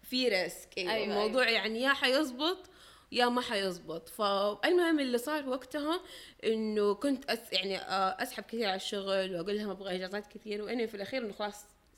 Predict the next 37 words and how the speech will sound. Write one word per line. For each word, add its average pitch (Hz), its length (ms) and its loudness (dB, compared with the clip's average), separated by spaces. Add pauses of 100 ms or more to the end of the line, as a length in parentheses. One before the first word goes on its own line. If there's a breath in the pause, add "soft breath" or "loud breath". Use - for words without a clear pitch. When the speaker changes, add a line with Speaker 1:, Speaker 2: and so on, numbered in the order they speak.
(160)
Speaker 1:
طلعت 214 280 0
من 185 60 -2
الشغل. 190 340 -6
بالنسبة 202 300 -6
Speaker 2:
آه. 208 40 -2
Speaker 1:
لي 208 120 4
كان 202 160 -2
الموضوع 185 280 -4
ده 190 140 -4
مرة 190 200 -8
كبير. 185 380 -6 (440 loud breath)
I - 20 -6
was 190 260 0
Speaker 2:
مم. 196 240 -10
Speaker 1:
super 202 380 -4
upset 190 280 -4
about 190 380 -2
it 202 240 -2
إنه 170 220 -6
استقلت 185 580 -8
وكذا، 196 320 -4
وعلى 175 340 -2
شيء 202 200 -2
أنا 196 80 0
ماني 196 180 0
عارفة 196 280 2
حيزبط 185 320 -4
ولا 185 120 -6
ما 175 120 -6
حيزبط. 190 580 -8
Speaker 2:
أخذتي 233 420 -10
ريسك. 208 180 -10 (1500 loud breath)
Speaker 1:
اليوم 233 640 2
بعد 196 400 -2
خمس 220 360 -6
سنين 208 360 -2
يمكن 233 400 -6